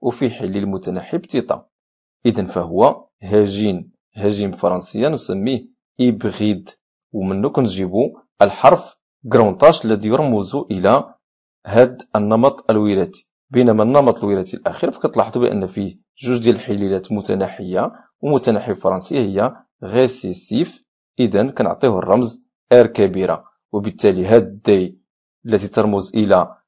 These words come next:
النمط الوراثي السائد، آج النمط الوراثي الهجين،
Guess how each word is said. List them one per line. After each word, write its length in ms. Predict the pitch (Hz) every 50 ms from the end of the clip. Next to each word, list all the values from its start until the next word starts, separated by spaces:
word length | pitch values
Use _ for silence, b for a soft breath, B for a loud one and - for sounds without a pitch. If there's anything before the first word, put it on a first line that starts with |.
| _ _ -
النمط 380 | 104 110 113 117 110 107 - 107
الوراثي 280 | 104 101 101 92 -
السائد، 600 | 92 - - - - 90 - - 156 208 - - _ _ _ _ _ _ -
آج 460 | 120 117 107 98 - - - - _ _ _ _ _ _ -
النمط 340 | 113 110 113 113 110 104 -
الوراثي 420 | 101 104 101 101 92 - - -
الهجين، 640 | 95 92 90 90 90 87 90 98 127 156 175 185